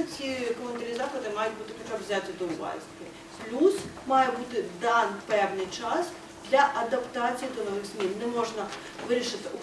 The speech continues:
ти, завтра ми хочемо технічний регламент новий. Ми його приймаємо і завтра починаємо застосовувати». Так не має бути. І це, і все записано, в принципі, в угодах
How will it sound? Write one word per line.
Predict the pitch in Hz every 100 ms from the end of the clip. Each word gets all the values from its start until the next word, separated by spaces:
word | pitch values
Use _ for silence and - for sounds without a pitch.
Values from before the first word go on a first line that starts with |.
| -
ти, | 208
завтра | 254 285 -
ми | 233 220 269
хочемо | 247 214 202
технічний | 202 - 226 208 208 202
регламент | 208 294 320 175 156 214
новий. | 247 208 170 - - - - - - -
Ми | 254 262
його | 233 185
приймаємо | 185 233 381 453 427 370 320 -
і | 269
завтра | 269 262 320 233
починаємо | 226 196 190 208 220 214 202 - - - - 190
застосовувати». | 214 - 196 - - - - - - - -
Так | 277 277 -
не | 240 254
має | 233 214 208
бути. | 190 165 151 - - - - - - -
І | 240
це, | 240 302 - 240
і | 240 208 -
все | - 294 359
записано, | - 240 247 262 247
в | 233 -
принципі, | 226 240 - -
в | 208 254
угодах | 247 226 -